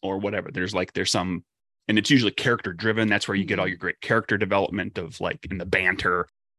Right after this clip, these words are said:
Speaker 1: between characters. And there could be the expectation that that's gonna be like, you know, "Okay, it's downtime character. It's time for everybody to be witty with each other and we'll have great role play, um, and develop, you know, a plan or whatever." And then there becomes like the big moment that turns you into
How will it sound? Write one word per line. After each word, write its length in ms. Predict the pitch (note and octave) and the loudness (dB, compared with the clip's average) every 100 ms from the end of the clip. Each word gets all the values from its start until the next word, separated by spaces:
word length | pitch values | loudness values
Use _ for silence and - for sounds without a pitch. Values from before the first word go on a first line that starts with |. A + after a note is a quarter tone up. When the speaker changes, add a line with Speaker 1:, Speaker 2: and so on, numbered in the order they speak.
| _ | _
Speaker 1:
between 300 | A#2+ A#2 G2+ | -4 2 2
characters. 580 | G2+ G2 F#2 F#2+ G2 - _ | 2 0 2 -2 -2 -4 _
And 120 | G#2+ | -2
there 80 | F#2 | 0
could 120 | A#2 | 0
be 100 | G#2+ | 2
the 100 | G2 | 2
expectation 720 | E2+ - G2 - A2+ - C3+ | 2 0 0 0 -2 2 2
that 120 | G#2 | 2
that's 220 | G2+ F#2+ - | 0 -2 -2
gonna 160 | F#2+ | -4
be 140 | F#2 F#2+ | -4 -4
like, 200 | F#2+ - | -4 -4
you 100 | G2+ | -6
know, 140 | F2+ G2+ | -4 -6
"Okay, 200 | C3+ C3+ | 2 2
it's 140 | C#3+ | 4
downtime 380 | D3+ B3+ D3+ A#2+ | 2 4 0 0
character. 320 | G#2+ A2 C3 | -2 -2 -4
It's 100 | G#2+ | -4
time 160 | - A#2+ | -2 2
for 100 | C3 | 2
everybody 360 | C#3 C#3+ D#3 | 6 6 6
to 80 | C#3+ | 4
be 120 | E3+ | 6
witty 320 | E3+ G#3 G#3+ | 8 6 8
with 200 | D3 C3+ | 8 8
each 160 | B2+ C3+ | 6 4
other 260 | A2+ A#2 C#3+ | 4 4 2
and 100 | B2 | 0
we'll 80 | |
have 280 | A#2+ B2 B2 | 2 0 0
great 220 | A2+ G#2+ B2 | -2 -2 2
role 160 | C#3+ | 0
play, 380 | F3 - G2 A2 - _ _ _ _ | 2 -2 -2 -4 -10 _ _ _ _
um, 300 | - G2+ G2 | -4 -2 -2
and 180 | - G#2 | -2 -2
develop, 380 | G2+ G2 G2 G2 _ _ | 0 2 2 0 _ _
you 120 | F#2+ | -6
know, 120 | F#2 | -4
a 80 | G2+ | -8
plan 360 | - G2 F#2 F2+ | -2 -2 -2 -6
or 80 | |
whatever." 360 | G2 F#2+ - A2+ - - - | -8 -8 -8 -10 -12 -20 0
And 160 | B2+ | 4
then 100 | D3 | 6
there 80 | D#3+ | 6
becomes 460 | C#3+ C#3 C3 A#2 A#2 | 6 4 4 4 2
like 180 | G#2+ - | 0 -2
the 80 | |
big 300 | A2 G2+ G2 | -2 0 0
moment 320 | G2+ F2+ F2+ F2+ | -2 -6 -4 -4
that 120 | - | -4
turns 360 | - F#2+ F#2 | -2 -2 0
you 100 | F2+ | -2
into 200 | F2 F2 | -2 -4